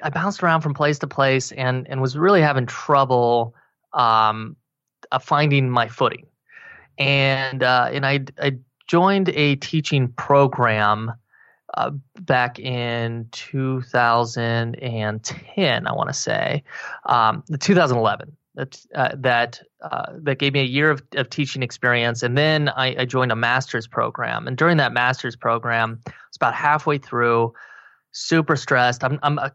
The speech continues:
kind of a, I'm, I'm not a huge guy. If you can, if, if my voice sounds burly, then, then you're mistaken. Um, <laughs> I'm about a buck sixty right now, maybe buck sixty-five if I'm lucky. I've been doing some lifts lately.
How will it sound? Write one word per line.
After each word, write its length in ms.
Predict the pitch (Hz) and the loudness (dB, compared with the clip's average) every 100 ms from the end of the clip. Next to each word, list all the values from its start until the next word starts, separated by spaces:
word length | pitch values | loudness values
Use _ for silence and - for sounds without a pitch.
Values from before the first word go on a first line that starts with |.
| - | -8
kind 200 | - 185 | -2 2
of 60 | |
a, 220 | 151 127 - _ _ _ _ 160 - | 2 2 -2 _ _ _ _ -16 -14
I'm, 240 | 147 - - | -14 -14 -6
I'm 120 | 156 | 0
not 120 | 165 | 0
a 40 | 143 | 0
huge 340 | - 151 - | -2 -6 -4
guy. 320 | 131 110 135 _ | -4 -2 -6 _
If 160 | 143 - | -16 -14
you 60 | |
can, 260 | 127 123 113 - | -12 -12 -14 -16
if, 200 | 131 - | -18 -12
if 160 | - 131 | -10 -4
my 120 | 123 | -4
voice 300 | 117 117 117 | 0 -2 -2
sounds 400 | - 117 117 117 | -2 -2 -2 -6
burly, 480 | 139 127 113 113 110 | -2 2 2 2 -2
then, 300 | 113 110 117 | -4 -6 -8
then 120 | 123 | -6
you're 140 | 117 113 | -2 -2
mistaken. 540 | 117 - 113 110 127 - - - | -2 -4 -2 -2 -4 -6 -18 -4
Um, 520 | 139 135 131 - 175 127 - | 0 2 4 4 2 0 -4
<laughs> 140 | 160 143 | -6 -2
I'm 100 | 139 | 0
about 240 | 135 131 127 | 2 4 2
a 60 | |
buck 260 | 127 127 - | 2 -2 -2
sixty 400 | - 135 - 127 | -6 -6 -6 -2
right 240 | 120 117 | 0 0
now, 300 | 123 113 117 | -2 0 0
maybe 340 | 117 123 123 117 117 | 0 -4 -4 -6 -6
buck 140 | 123 117 | -4 -4
sixty-five 560 | 139 - 123 123 117 | -6 -8 -2 0 0
if 140 | 117 117 | 0 -6
I'm 100 | 117 | -4
lucky. 320 | 113 110 113 | -4 -4 -8
I've 80 | 117 | -8
been 140 | 117 | -8
doing 160 | 117 120 | -6 -6
some 180 | 127 120 | -8 -4
lifts 300 | 117 113 - | -4 -4 -6
lately. 360 | 117 - 131 | -6 -4 -6